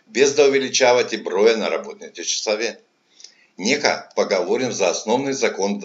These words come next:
на продажбите. Законът на големите числа,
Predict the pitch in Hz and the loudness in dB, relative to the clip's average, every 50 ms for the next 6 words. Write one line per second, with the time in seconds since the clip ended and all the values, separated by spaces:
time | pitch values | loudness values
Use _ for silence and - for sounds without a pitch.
0 | - - 90 78 - 76 85 82 - 85 80 73 69 - 67 - _ - _ _ | -14 -12 -12 -10 -8 -8 -8 -6 -4 -4 -4 -4 -4 -8 -16 -20 _ -20 _ _
1 | _ _ _ _ _ _ - - 87 - - - 113 135 135 110 - - - - | _ _ _ _ _ _ -8 -6 -6 -6 0 2 2 2 2 0 -2 -4 -12 -20
2 | _ _ - 82 85 82 78 82 80 78 80 92 101 107 104 - 104 - - - | _ _ -10 -8 -8 -8 -6 -8 -8 -4 -4 -4 -2 -4 -6 -6 -10 -6 -6 -6
3 | - - - 95 87 82 78 - - | -6 -4 -4 0 2 2 0 0 -4